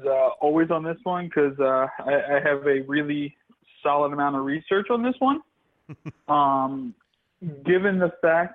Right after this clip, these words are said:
Speaker 1: that, uh, Captain Khaki there has come out and said that he hates sports betting, uh, I am all behind the Irish in this one, and fuck Michigan.
Speaker 2: <laughs> Well, look, I don't care what it takes for, uh, for you to say that.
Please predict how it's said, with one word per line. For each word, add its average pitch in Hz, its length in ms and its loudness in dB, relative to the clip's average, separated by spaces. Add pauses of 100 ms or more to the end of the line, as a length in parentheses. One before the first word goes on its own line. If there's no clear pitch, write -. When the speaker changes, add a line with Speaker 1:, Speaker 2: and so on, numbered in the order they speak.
Speaker 1:
that, 151 300 2 (140)
uh, 139 400 2 (240)
Captain 165 520 -2
Khaki 165 420 -2
there 180 280 0
has 160 160 0 (100)
come 156 120 -2
out 151 200 2
and 143 140 -14
said 156 180 2
that 147 80 -6
he 139 100 -6
hates 160 280 -8 (140)
sports 160 360 -2
betting, 214 400 0 (720)
uh, 151 520 4
I 156 120 2
am 160 100 0
all 160 120 4
behind 165 260 0
the 160 80 -2
Irish 170 280 2
in 170 60 -8
this 180 160 -6
one, 196 180 0
and 131 180 -6 (160)
fuck 165 220 0
Michigan. 143 640 -4
Speaker 2:
<laughs> - 40 -18 (520)
Well, 147 320 -6 (240)
look, 120 280 2 (280)
I 139 100 6
don't 165 220 2
care 139 440 2
what 120 300 0
it 151 160 0
takes 135 400 -2
for, 120 400 2
uh, 107 320 2 (540)
for 123 180 -2
you 113 200 2
to 120 100 0
say 110 260 -2
that. 135 380 -4